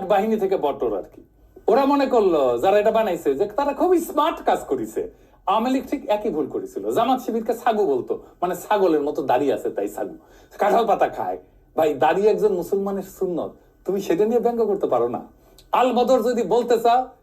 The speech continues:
সেটাই বলো। রাজাকার আল বদর শব্দগুলোর সাথে বাংলাদেশের স্বাধীনতা বিরোধিতার একটা বিষয় আছে, এটা সত্য, কিন্তু এটাও সত্য যে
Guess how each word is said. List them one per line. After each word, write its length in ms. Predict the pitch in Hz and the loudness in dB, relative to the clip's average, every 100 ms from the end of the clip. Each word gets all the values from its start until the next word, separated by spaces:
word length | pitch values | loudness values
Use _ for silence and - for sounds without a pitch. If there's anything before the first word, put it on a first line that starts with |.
| - | -6
সেটাই 300 | - 381 311 | 2 4 6
বলো। 360 | 208 190 - - _ _ _ _ _ - | 4 2 -2 -16 _ _ _ _ _ -2
রাজাকার 460 | 226 254 262 277 | 0 2 2 4
আল 140 | 269 247 | 2 2
বদর 200 | 233 226 | 0 0
শব্দগুলোর 480 | 254 214 220 226 | 0 0 0 0
সাথে 200 | 220 226 | 0 0
বাংলাদেশের 480 | 226 233 220 208 220 | 0 0 0 0 0
স্বাধীনতা 420 | 214 190 202 208 | 0 0 0 0
বিরোধিতার 460 | 214 208 196 185 208 | 0 0 0 0 0
একটা 200 | 196 202 | 0 -2
বিষয় 340 | 165 160 175 143 | -4 0 2 2
আছে, 260 | 127 131 - - | 0 -6 -8 -8
এটা 120 | 202 | -6
সত্য, 380 | 196 226 - - - - - _ | -2 -4 -4 -10 -12 -20 -20 _
কিন্তু 200 | - 226 | -6 -4
এটাও 200 | 269 349 330 | 0 2 0
সত্য 420 | 226 - 127 | -2 -4 -4
যে 80 | 113 | -2